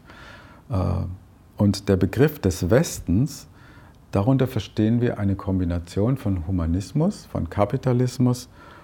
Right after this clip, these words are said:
und von Hochtechnologie. Und das hat uns, Gott sei Dank, auch einen erstaunlichen Wohlstand gebracht. Weltweit gibt es immer weniger Hunger,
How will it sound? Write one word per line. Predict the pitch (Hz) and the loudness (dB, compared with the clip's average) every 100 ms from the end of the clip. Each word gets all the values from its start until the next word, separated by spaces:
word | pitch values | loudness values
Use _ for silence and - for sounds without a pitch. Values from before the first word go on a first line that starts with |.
| - - | -20 -2
und | 110 107 | 0 0
von | - 101 95 | 0 0 2
Hochtechnologie. | 98 92 - - 82 95 87 87 - 90 98 - - - - - - - _ - - - - - - - - - - - - - - - - - - - | 2 0 -2 -6 -4 -4 -6 -8 -8 -8 -10 -20 -20 -20 -20 -20 -20 -20 _ -20 -20 -20 -20 -20 -20 -20 -20 -20 -20 -20 -20 -20 -20 -20 -20 -20 -18 -2
Und | 95 90 | 4 4
das | 104 - | 4 2
hat | 139 - | 2 4
uns, | 131 127 - - - - - | 2 2 -2 -18 -20 -20 -2
Gott | 98 107 - | 0 0 0
sei | 78 | -2
Dank, | 78 69 131 202 - - | 0 0 0 0 -4 -2
auch | 113 160 - - - - - - - - | -2 -2 -12 -20 -20 -20 -20 -20 -20 -4
einen | 92 92 87 82 | 0 2 0 -2
erstaunlichen | 98 - 104 113 143 143 - 135 131 - - - - - - - | -4 0 4 4 4 2 0 0 0 -6 -20 -20 -20 -20 -20 -4
Wohlstand | 104 117 127 127 - - - 101 95 - | 4 6 6 4 -2 -8 2 2 2 0
gebracht. | - - - 82 - - | -6 -6 -4 -6 -10 0
Weltweit | 98 127 143 107 104 | 4 6 6 2 2
gibt | - - | 0 -2
es | 107 - | -4 -4
immer | - 139 123 | 2 4 4
weniger | 101 110 104 87 | 4 2 0 0
Hunger, | 98 101 107 | 2 2 0